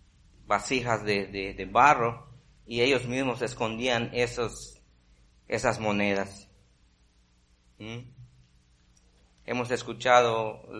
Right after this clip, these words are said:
los cuentos que nos dicen o, o las historias que sus parientes muchas veces en los muros de mampostería que hacían las casas, en ese tiempo hacían unos muros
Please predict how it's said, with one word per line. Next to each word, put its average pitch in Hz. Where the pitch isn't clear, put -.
los 104
cuentos 120
que 110
nos 104
dicen 117
o, 98
o 101
las 101
historias 110
que 110
sus 113
parientes 131
muchas 135
veces 123
en 110
los 104
muros 123
de 110
mampostería 107
que 113
hacían 113
las 101
casas, 113
en 113
ese 120
tiempo 123
hacían 120
unos 110
muros 110